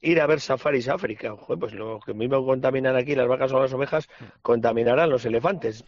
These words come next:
Speaker 1: Digo yo, desde el desconocimiento más absoluto de un habitante del medio rural de Navarra.
Speaker 2: Pero tiene
Speaker 1: Pero,
Speaker 2: pinta, ¿verdad?
Speaker 1: insisto,
Speaker 2: Sí.
Speaker 1: pero, pero debe tener pinta, incluso más, yo diría, por el volumen. Pero bueno, eh, si lo dijo el hombre y se quedó tranquilo, pues,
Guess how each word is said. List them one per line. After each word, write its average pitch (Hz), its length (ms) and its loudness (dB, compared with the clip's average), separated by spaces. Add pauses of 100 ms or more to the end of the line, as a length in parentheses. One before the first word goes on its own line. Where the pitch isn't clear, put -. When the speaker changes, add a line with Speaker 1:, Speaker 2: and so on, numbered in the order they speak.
Speaker 1:
Digo 131 380 4
yo, 196 160 4
desde 117 240 4
el 113 80 2
desconocimiento 120 680 0
más 147 160 2
absoluto 151 600 0 (260)
de 120 120 2
un 139 80 4
habitante 147 420 2
del 151 80 4
medio 139 240 2
rural 127 240 4
de 127 80 0
Navarra. 131 340 0
Speaker 2:
Pero 110 200 -8
tiene 131 160 -4
Speaker 1:
Pero, 107 160 2
Speaker 2:
pinta, 107 160 2
¿verdad? 110 160 0
Speaker 1:
insisto, 117 320 -10
Speaker 2:
Sí. - 120 -18 (300)
Speaker 1:
pero, 113 240 4
pero 113 220 4
debe 156 180 4
tener 135 280 0
pinta, 165 280 0
incluso 120 480 0
más, 135 320 0
yo 117 180 2
diría, 127 480 0
por 120 160 4
el 117 120 2
volumen. 139 360 2
Pero 113 140 2
bueno, 170 240 0 (380)
eh, 113 580 4
si 117 240 -2
lo 120 120 4
dijo 165 260 2
el 165 60 4
hombre 165 180 2
y 127 40 2
se 131 140 0
quedó 135 180 2
tranquilo, 160 540 0
pues, 117 420 -4